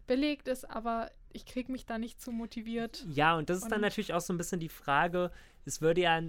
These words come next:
Speaker 2: ich glaube, dass viele sich dann auch immer von vornherein zu viel vornehmen. Weißt du, dass man dann so sagt, „Ja, ich werde jetzt jeden <laughs> Tag irgendwie eine halbe Stunde oder irgendwie sowas,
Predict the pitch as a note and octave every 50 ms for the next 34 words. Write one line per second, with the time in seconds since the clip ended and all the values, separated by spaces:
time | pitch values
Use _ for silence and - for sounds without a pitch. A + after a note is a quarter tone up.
0 | - - D3 D#3+ D3 - - F3 E3 F3+ F3 F#3 E3+ D#3 E3+ D#3+ - - - -
1 | G#3 G3+ F#3 E3 E3 - - D#3 D3+ D3+ - E3 E3 E3 - - D3+ - - -
2 | D#3+ D#3+ D#3+ C#3 D3 C#3+ C#3 - D3 - - D3+ C3+ - - D3+ C#3 C#3 C#3+ C3
3 | A#2 G#2+ G#2+ G#2+ A#2 - - - B2+ C3 C3+ - - D3+ C#3 - - C#3 C3 C3+
4 | C3+ C3 C3 C3+ A#2+ B2 A#2+ - - C3 B2+ A#2+ - C3+ B2+ C#3 C#3 C3 - -
5 | D#3 C3+ C#3 F3 G#3+ B3+ A#3 A#3 A3 G#3+ - - - - F3 E3 E3 E3+ E3+ -
6 | D3 D3 D3 D3 D3 D3 C#3 D3 D#3 D#3+ E3 E3 - - - D#3+ E3 F3 E3+ D#3+
7 | C#3+ C3+ C3 C#3 D3 D#3+ D#3 D3 D3 C#3 D3 D3 C#3 C#3 C#3 C3+ -